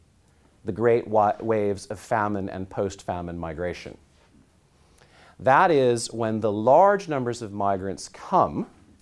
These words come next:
there is waiting for them in most places a pre-existing ecclesiastical infrastructure that is not only ready and eager to welcome them,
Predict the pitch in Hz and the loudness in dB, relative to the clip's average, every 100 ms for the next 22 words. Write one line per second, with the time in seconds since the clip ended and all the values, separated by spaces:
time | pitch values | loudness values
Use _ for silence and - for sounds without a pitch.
0 | _ _ _ - 117 113 104 98 101 131 | _ _ _ -4 2 4 4 -2 2 2
1 | 190 196 165 120 104 98 98 98 95 92 | 4 2 0 2 2 2 -2 -2 -2 -4
2 | - - 156 151 - 92 - - - - | -8 0 2 2 -2 -6 -8 -14 -20 -4
3 | 117 113 - 156 185 220 170 110 - 104 | -2 -2 -4 -2 0 0 -4 -6 -6 -8
4 | 101 117 107 101 110 202 - 123 85 73 | -6 -6 -4 -2 -2 -4 -8 -8 -8 -8
5 | 80 - - - 92 208 - _ _ _ | -16 -12 -12 -10 -6 -6 -8 _ _ _
6 | _ _ _ _ - _ _ - - 113 | _ _ _ _ -20 _ _ -20 -2 4
7 | 113 113 117 110 110 98 - 120 127 - | 4 4 2 2 2 0 -2 2 2 2
8 | 117 110 104 104 - 98 120 123 113 - | 0 0 -2 -4 -10 0 2 4 0 -2
9 | 95 95 104 107 95 87 - 85 113 226 | -4 -6 -6 -4 -4 -6 -6 0 4 4
10 | - 107 80 73 | 2 -6 -6 -8